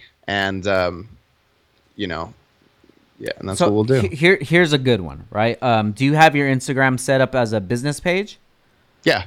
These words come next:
Speaker 2: Okay, cool. Anybody listening, if you have a business, small business, large business, this will work out for you. So what I do is, um, if you can spend some time during the, during the week on Photoshop making, um, story post,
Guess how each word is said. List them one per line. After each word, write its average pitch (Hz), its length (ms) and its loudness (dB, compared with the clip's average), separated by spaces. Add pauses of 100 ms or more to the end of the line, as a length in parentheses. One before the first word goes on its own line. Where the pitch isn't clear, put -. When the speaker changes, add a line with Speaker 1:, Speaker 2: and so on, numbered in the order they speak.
(140)
Speaker 2:
Okay, 117 280 0
cool. 117 260 -2
Anybody 185 440 6
listening, 175 400 4
if 156 140 0
you 160 80 2
have 156 140 6
a 151 60 0
business, 151 420 0
small 143 260 4
business, 135 360 2
large 127 300 4
business, 120 340 -2
this 123 200 -2
will 120 80 -2
work 113 200 -2
out 104 260 0
for - 180 -6
you. 90 280 -6 (360)
So - 180 -2
what 123 200 4
I 151 200 6
do 139 500 2
is, 123 460 0
um, 104 560 0 (760)
if - 220 -6
you 151 140 2
can 170 180 0
spend 170 500 2
some 156 240 -2
time 151 460 2
during 156 380 0
the, 151 340 4
during 160 320 0
the 180 100 0
week 143 440 0 (720)
on 156 240 6
Photoshop 143 880 4 (180)
making, 143 1000 0
um, 127 520 2
story 143 600 2
post, - 600 2